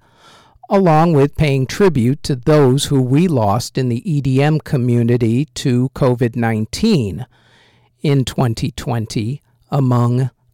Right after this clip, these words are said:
other things. Here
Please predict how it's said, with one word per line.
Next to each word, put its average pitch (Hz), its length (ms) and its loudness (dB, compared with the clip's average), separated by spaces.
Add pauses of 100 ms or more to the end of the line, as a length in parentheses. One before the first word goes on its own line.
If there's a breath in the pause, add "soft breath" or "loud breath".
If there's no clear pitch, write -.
(100)
other 123 460 2
things. 82 680 -8 (460)
Here 139 680 0